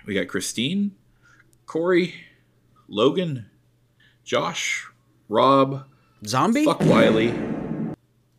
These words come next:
Speaker 1: Rob Zombie, Craig,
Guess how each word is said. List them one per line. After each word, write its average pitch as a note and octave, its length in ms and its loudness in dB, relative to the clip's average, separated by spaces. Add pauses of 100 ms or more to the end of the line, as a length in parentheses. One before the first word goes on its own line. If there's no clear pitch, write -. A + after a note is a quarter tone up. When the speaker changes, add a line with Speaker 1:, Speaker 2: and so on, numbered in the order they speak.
(100)
Speaker 1:
Rob E2 320 -10
Zombie, C3 500 0 (2000)
Craig, C3 560 0